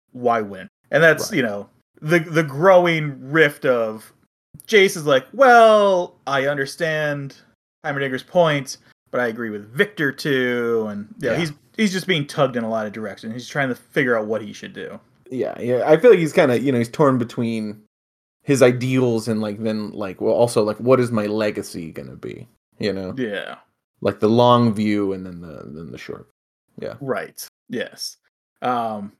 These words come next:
Speaker 1: we hop back over to the, the airship crime scene. It's now a burnt out husk,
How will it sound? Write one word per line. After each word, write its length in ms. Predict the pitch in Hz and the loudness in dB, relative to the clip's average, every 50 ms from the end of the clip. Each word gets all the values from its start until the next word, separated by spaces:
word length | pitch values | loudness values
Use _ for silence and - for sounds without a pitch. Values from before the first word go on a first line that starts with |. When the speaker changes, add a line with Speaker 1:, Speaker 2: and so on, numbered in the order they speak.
| _ - | _ -8
Speaker 1:
we 140 | 135 135 | -8 -4
hop 300 | 127 143 135 127 123 - | -2 -2 -2 -2 -2 -2
back 180 | - 127 120 - | -2 -2 -2 -2
over 220 | 127 120 113 113 | -4 -4 -6 -6
to 120 | 107 - 123 | -10 -12 -12
the, 440 | 110 113 107 107 104 98 95 98 - _ _ _ - | -10 -8 -6 -4 -4 -6 -6 -8 -14 _ _ _ -12
the 80 | - 123 | -6 -4
airship 320 | 143 135 131 - 120 - | -4 -4 -4 -6 -8 -10
crime 340 | - - 226 220 220 220 202 | -8 -6 -4 -2 -2 -2 -2
scene. 300 | 196 - 202 202 208 202 | -4 -4 -4 -4 -4 -6
It's 140 | 170 147 - | -6 -8 -8
now 160 | 123 117 107 | -6 -6 -6
a 40 | 101 | -8
burnt 380 | 101 - - 139 135 127 120 131 | -10 -6 -4 -4 -4 -2 -4 -8
out 160 | 110 101 - | -10 -10 -12
husk, 680 | - - - - 156 151 156 175 170 - - - | -16 -16 -6 -4 -2 -2 -2 -2 -6 -8 -12 -16